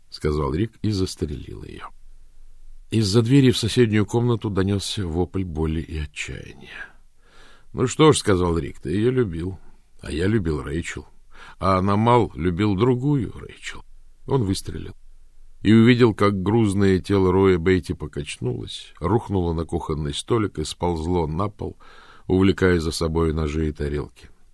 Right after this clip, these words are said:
Рефлексные цепи заставили тело судорожно биться и вздрагивать, но в конце концов оно умерло и успокоилось. Впрочем, Рик не смотрел на него, как не смотрела на труп Ирмгард Бейти, лежавший рядом со входной дверью. «Всё,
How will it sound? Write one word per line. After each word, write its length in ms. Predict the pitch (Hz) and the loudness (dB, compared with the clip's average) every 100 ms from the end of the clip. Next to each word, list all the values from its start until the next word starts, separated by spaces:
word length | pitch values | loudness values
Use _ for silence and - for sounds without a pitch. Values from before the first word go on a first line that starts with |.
| _ | _
Рефлексные 640 | - 90 98 98 - 95 87 | 0 0 2 -2 0 -2 -2
цепи 300 | - 95 85 | -2 -2 -2
заставили 560 | 82 - 90 85 85 | -4 -2 -2 0 -2
тело 260 | 78 87 87 | -4 -2 -2
судорожно 640 | 80 90 87 82 78 76 | -4 -4 -2 -2 -2 -4
биться 400 | 71 85 - - | -6 -6 -6 -6
и 40 | 71 | -6
вздрагивать, 680 | 67 80 92 82 76 - - - - - - _ - | -6 -4 -2 0 -2 -4 -12 -20 -20 -20 -20 _ -4
но 100 | 143 | 2
в 20 | |
конце 300 | 139 123 120 | 2 2 0
концов 400 | 117 110 110 104 | -2 -2 -4 -2
оно 180 | 101 95 | -2 -2
умерло 380 | 110 87 76 78 | -2 -2 -2 -2
и 60 | |
успокоилось. 800 | 76 - - - - - - - - - - - - - - - - - - - | -4 -8 -16 -18 -18 -18 -14 -14 -16 -20 -20 -20 -20 -20 -20 -20 -20 -20 -18 0
Впрочем, 340 | 151 139 147 | 2 4 4
Рик 200 | 147 143 | 4 4
не 80 | 113 | 0
смотрел 440 | - 151 147 160 90 | 0 0 0 0 2
на 60 | |
него, 260 | 85 82 78 | 0 0 -2
как 200 | 82 - | -6 -6
не 80 | 80 | -8
смотрела 540 | 87 87 90 98 92 | -4 -4 -2 0 0
на 120 | 87 | -2
труп 320 | - 95 85 | -2 -4 -4
Ирмгард 720 | 76 104 90 90 85 82 - | -4 -2 -2 -2 -4 -4 -8
Бейти, 440 | 82 95 76 - 76 | -8 -6 -6 -6 -6
лежавший 540 | 76 73 76 - 80 | -6 -4 -6 -6 -6
рядом 300 | 78 76 71 | -6 -6 -8
со 140 | - 76 | -10 -10
входной 400 | - 76 76 73 | -8 -6 -6 -6
дверью. 440 | 71 71 64 55 - - - - - _ - - - - | -6 -8 -8 -14 -20 -20 -20 -20 -20 _ -20 -20 -20 -20
«Всё, 300 | - - 76 | -12 -8 -8